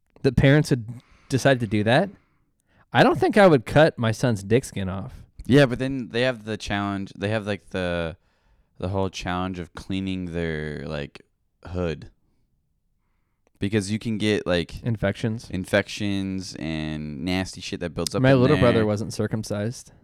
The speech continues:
Speaker 1: Not Tyler, but James.
Speaker 2: Oh, really?
Speaker 1: Actually, I don't know if Tyler's circumcised or not.
Speaker 2: You should probably ask him.
Speaker 1: I,
Speaker 2: There,
Speaker 1: I, I
Speaker 2: I
Speaker 1: legit
Speaker 2: think
Speaker 1: don't
Speaker 2: there,
Speaker 1: know.
Speaker 2: the reason why is 'cause
Speaker 1: I
Speaker 2: you,
Speaker 1: don't think
Speaker 2: if,
Speaker 1: I've ever seen
Speaker 2: if
Speaker 1: his
Speaker 2: they don't
Speaker 1: dick.
Speaker 2: clean it.
Speaker 1: I've seen James's dick.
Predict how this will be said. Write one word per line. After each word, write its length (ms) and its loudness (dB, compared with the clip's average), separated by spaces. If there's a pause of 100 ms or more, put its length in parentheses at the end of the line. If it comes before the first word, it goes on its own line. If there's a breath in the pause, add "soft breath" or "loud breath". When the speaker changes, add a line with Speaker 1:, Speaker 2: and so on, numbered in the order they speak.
(220 soft breath)
Speaker 1:
Not 200 -2
Tyler, 300 2
but 140 -6
James. 560 -4 (140)
Speaker 2:
Oh, 100 0
really? 400 0
Speaker 1:
Actually, 500 2 (1120)
I 80 -4
don't 120 -2
know 120 4
if 80 -2
Tyler's 340 -2
circumcised 540 -4
or 40 -8
not. 280 -8
Speaker 2:
You 80 -16
should 120 -18
probably 200 -4
ask 200 -6
him. 180 -14 (2250)
Speaker 1:
I, 100 4
Speaker 2:
There, 120 4
Speaker 1:
I, 100 2
I 120 -6
Speaker 2:
I 100 6
Speaker 1:
legit 240 10
Speaker 2:
think 120 8
Speaker 1:
don't 160 8
Speaker 2:
there, 100 6
Speaker 1:
know. 200 2 (160)
Speaker 2:
the 120 2
reason 320 0
why 160 4
is 120 0
'cause 80 -2
Speaker 1:
I 120 8
Speaker 2:
you, 40 6
Speaker 1:
don't 180 6
think 160 2
Speaker 2:
if, 60 6
Speaker 1:
I've 60 6
ever 140 6
seen 120 2
Speaker 2:
if 60 6
Speaker 1:
his 80 2
Speaker 2:
they 80 6
don't 240 6
Speaker 1:
dick. 80 -16
Speaker 2:
clean 320 0
it. 220 -2 (260)
Speaker 1:
I've 100 -2
seen 180 2
James's 380 0
dick. 340 -10